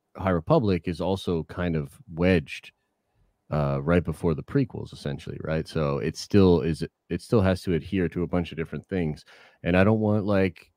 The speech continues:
you know, rewrites, retcons, or, like, finangoing to make it fit. Like, I want an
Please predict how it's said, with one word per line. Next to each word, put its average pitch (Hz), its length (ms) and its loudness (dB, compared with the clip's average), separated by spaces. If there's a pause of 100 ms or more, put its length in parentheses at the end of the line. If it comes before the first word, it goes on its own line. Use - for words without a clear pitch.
you 107 100 -2
know, 87 720 -2
rewrites, 87 480 -2
retcons, 82 760 0
or, 78 300 0
like, 78 300 -2
finangoing 87 840 2
to 85 60 0
make 80 260 -2
it 80 120 -4
fit. 76 340 -2
Like, 78 180 -6
I 90 80 -2
want 104 220 4
an 80 140 0